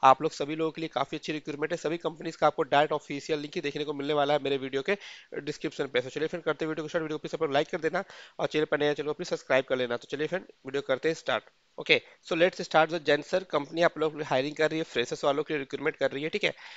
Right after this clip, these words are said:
और यहाँ पर आप लोग डिटेल्स अभी देख लेना अपने according, ठीक है। चलिए नेक्स्ट बात करते हैं, यहाँ पर आपकी रिक्रूटमेंट है Molex, अ, जो है कंपनी यहाँ पर हायरिंग कर रही है ग्रेजुएट इंजीनियर ट्रेनिंग के लिए, ठीक है।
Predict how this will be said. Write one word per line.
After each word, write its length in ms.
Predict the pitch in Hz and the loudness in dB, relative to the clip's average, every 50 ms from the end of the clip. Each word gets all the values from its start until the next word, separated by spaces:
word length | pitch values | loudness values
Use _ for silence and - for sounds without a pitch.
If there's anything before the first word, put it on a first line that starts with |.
| - - - | -18 -8 0
और 200 | - 135 135 135 | 2 4 4 4
यहाँ 280 | 131 135 131 131 160 156 | 2 -2 -2 0 -2 2
पर 120 | - 147 | 4 4
आप 140 | 147 151 - | 4 4 4
लोग 120 | 151 143 | 0 -2
डिटेल्स 260 | 139 131 - 156 - | -2 -6 -8 -6 -2
अभी 140 | 156 151 147 | -2 -2 0
देख 220 | 135 139 147 - 147 | 2 0 0 0 0
लेना 140 | 143 139 | 0 2
अपने 220 | 139 135 - 143 147 | 2 0 2 -2 -4
according, 340 | - - 139 143 165 175 - | 0 0 -2 -2 -2 -6 -6
ठीक 120 | 208 180 | -2 0
है। 120 | 170 127 - _ _ _ - - - - - _ - | 0 -2 -2 _ _ _ -20 -20 -20 -20 -20 _ -4
चलिए 260 | - 160 143 131 120 | -2 0 0 0 0
नेक्स्ट 260 | 120 131 147 156 - 160 | 2 2 0 0 2 2
बात 200 | 170 175 - - | 2 2 2 0
करते 200 | 165 156 - 170 | -4 -2 0 -2
हैं, 60 | 160 | -2
यहाँ 100 | 156 156 | 0 0
पर 80 | - | 0
आपकी 180 | 165 165 - 165 | 0 0 0 -4
रिक्रूटमेंट 360 | 151 147 147 160 156 165 165 | -6 -6 -8 -6 -2 0 0
है 60 | 160 | 4
Molex, 400 | 147 135 139 165 170 - - - - - - | 4 4 4 4 0 -2 -10 -20 -16 -4 -4
अ, 80 | 156 | -4
जो 140 | 151 - 151 | -2 -2 -2
है 200 | 143 156 165 165 | 2 2 2 2
कंपनी 360 | - - 151 147 135 - 156 | 0 -2 -4 -4 -4 -4 -2
यहाँ 80 | 165 160 | -2 0
पर 100 | - 151 | 0 0
हायरिंग 280 | 143 139 135 143 151 147 | 0 2 0 0 -2 -2
कर 140 | 156 147 | -2 -2
रही 160 | 139 143 143 160 | 0 0 -2 -2
है 80 | 175 - _ _ - - - - - - _ _ - | -4 -4 _ _ -20 -20 -20 -20 -20 -20 _ _ 0
ग्रेजुएट 300 | - 143 131 151 165 160 | 0 2 2 2 0 -2
इंजीनियर 300 | 160 156 151 151 165 160 | -4 -6 -4 -2 -4 -2
ट्रेनिंग 280 | - 156 143 139 160 160 | 2 2 0 0 0 -4
के 120 | - 156 | -4 -4
लिए, 320 | 156 165 - - 311 285 254 _ - | -4 -4 -6 -6 -8 -12 -14 _ -8
ठीक 120 | 202 185 | -2 -2
है। 120 | 185 156 | -2 -2